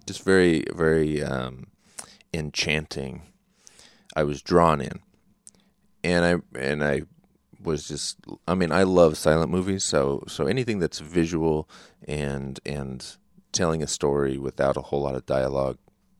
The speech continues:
you know, it's, it's a movie, so it, it, it's using the, uh, the, the, the cinematic, uh, uh, <laughs>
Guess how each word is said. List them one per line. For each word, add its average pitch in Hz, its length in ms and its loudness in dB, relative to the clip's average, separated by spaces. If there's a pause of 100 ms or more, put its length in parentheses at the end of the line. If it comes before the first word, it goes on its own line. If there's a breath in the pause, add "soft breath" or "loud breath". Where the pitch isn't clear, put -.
(540)
you 82 100 -4
know, 78 100 0
it's, - 200 -4
it's - 240 -8
a - 20 -16
movie, 120 380 0
so 76 260 -2
it, 78 180 -4
it, 76 140 -6 (140)
it's - 260 -4
using 82 640 -4
the, 80 320 -6
uh, 76 240 -6
the, 78 240 -4 (140)
the, 80 180 -8 (680 loud breath)
the - 60 -16
cinematic, 82 720 0
uh, 73 380 -6 (2250)
uh, 82 380 -4 (1120 loud breath)
<laughs> - 60 -14